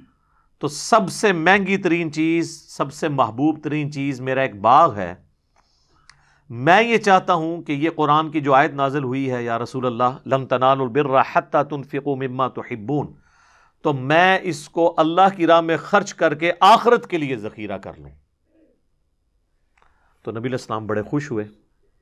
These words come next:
آپ نے فرمایا کہ بالکل کرو، اور پھر آپ نے فرمایا کہ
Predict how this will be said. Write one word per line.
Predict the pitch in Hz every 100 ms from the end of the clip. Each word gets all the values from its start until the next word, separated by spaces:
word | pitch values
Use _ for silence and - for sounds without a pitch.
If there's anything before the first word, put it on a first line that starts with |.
| _ _ _
آپ | 110 117
نے | 120
فرمایا | 113 107 95 95
کہ | 104 113
بالکل | 98 107 131
کرو، | 127 139 156 151 _ _ _ _ _ -
اور | 113
پھر | 110 131
آپ | 117 117
نے | 127
فرمایا | 117 113 113 120
کہ | 123 117